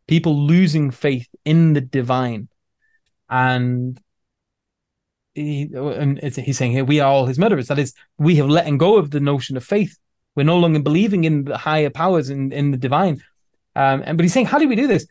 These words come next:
So he's saying, "How were we able to drink up the sea?" It's, it, for him, it's like this impossible task. This was so central to the Eu-, to, to Europe in particular, to the Western world,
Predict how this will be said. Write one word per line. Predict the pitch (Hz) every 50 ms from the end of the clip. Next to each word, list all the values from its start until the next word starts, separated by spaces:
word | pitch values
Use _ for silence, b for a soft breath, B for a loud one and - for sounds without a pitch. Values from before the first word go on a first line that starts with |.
| _ _ _ _
So | - 170
he's | 160 151
saying, | 156 220 185
"How | 165 151 202 233 254
were | 240 220
we | 208 208 196
able | 190 202 190 185 180
to | - 160
drink | 127 120 156 160 185 196 190 -
up | 196 196
the | - 127
sea?" | - 185 175 156 160
It's, | - 151 -
it, | - 147 151 -
for | - 175
him, | 180 254 285 240
it's | 180 -
like | 170 160 147
this | 160 143 -
impossible | 175 147 - 254 240 - - 185 156 135
task. | - 240 285 202 - - _ _ _ _ _ _ _ _ _
This | - 226 220 -
was | 240 190 -
so | - 262 311 262
central | 170 - 185 233 302 294 - - 160 139 117 110 - _ _ _ _ _ _ _ _ _ _ _
to | - - 156 151
the | 156
Eu-, | 156 151 170 185 -
to, | - - - 156 151 160 170 165 _
to | - 156 135
Europe | 123 139 185 240 196 143 - 156
in | 139
particular, | 143 131 - 160 151 - 147 117 107
to | 117 - -
the | 135 135
Western | 127 151 196 196 - - 170 143 131
world, | 131 151 170 147 113 -